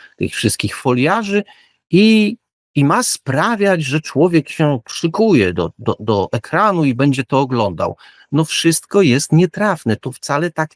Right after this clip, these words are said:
nie działa. No i ten taki brudny styl, ta-, taki właśnie odpad jest niejako znakiem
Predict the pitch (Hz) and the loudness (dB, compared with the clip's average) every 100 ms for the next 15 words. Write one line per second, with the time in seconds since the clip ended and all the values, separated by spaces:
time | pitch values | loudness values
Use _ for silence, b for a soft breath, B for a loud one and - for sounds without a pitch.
0 | - 165 220 160 85 - - _ _ _ | -4 -2 0 -2 -4 -8 -14 _ _ _
1 | - 131 160 180 165 156 151 - 160 143 | -4 -2 2 2 2 0 -4 0 2 2
2 | - - 101 98 120 196 233 175 170 165 | 0 -6 -8 -2 2 2 2 2 4 4
3 | - - 147 120 92 87 - 85 113 120 | 0 0 2 2 0 -6 -8 -6 -4 -6
4 | - 104 - 113 107 120 - 123 - 151 | -6 -8 -8 -8 -4 -4 -2 -4 0 -2
5 | 147 - 98 202 - B B B B B | -2 -4 -2 -2 -6 B B B B B
6 | 123 156 156 - - - - 120 143 139 | 0 0 -2 -8 -14 -14 -4 0 2 2
7 | - 165 - 117 151 190 - 160 160 | 2 0 2 -2 -2 -2 0 2 4